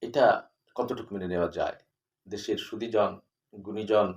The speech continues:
এখনো যে সমস্ত মানুষের বিবেক আছে, তারা এই জিনিসগুলো কতদূর ভাবছেন জানি না। তবে যা করছে সরকার, সরকারের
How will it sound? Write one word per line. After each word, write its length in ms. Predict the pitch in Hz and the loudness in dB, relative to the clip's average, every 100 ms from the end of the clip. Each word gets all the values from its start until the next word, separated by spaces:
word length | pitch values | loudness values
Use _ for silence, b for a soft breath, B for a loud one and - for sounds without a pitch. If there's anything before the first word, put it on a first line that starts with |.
| - _ _ _ _ _ - | -12 _ _ _ _ _ -18
এখনো 280 | - 110 107 | -8 -4 -4
যে 100 | 104 | -2
সমস্ত 320 | 113 107 - | -2 -2 -2
মানুষের 440 | 98 98 104 110 | 0 0 0 -4
বিবেক 320 | 92 101 101 101 | -4 0 0 0
আছে, 240 | 95 98 90 _ _ | -4 -8 -14 _ _
তারা 180 | 95 98 95 | -2 2 2
এই 80 | 95 | 0
জিনিসগুলো 380 | 98 95 101 101 - | -10 -10 -8 -8 -10
কতদূর 320 | 101 101 107 101 | -20 -14 -12 -8
ভাবছেন 400 | 98 - - 98 90 _ _ _ | -8 -8 -8 -8 -8 _ _ _
জানি 260 | 87 80 85 | -6 -6 -6
না। 120 | - _ _ _ _ - | -16 _ _ _ _ -8
তবে 180 | - 117 165 - _ _ _ _ _ | -2 0 -2 -6 _ _ _ _ _
যা 160 | - 110 - | -2 -2 0
করছে 400 | 127 - - 147 | -4 -2 2 2
সরকার, 460 | 143 117 - 123 127 - _ | 4 0 2 -2 -2 -6 _
সরকারের 560 | - 107 - 110 110 | -8 -8 -2 2 4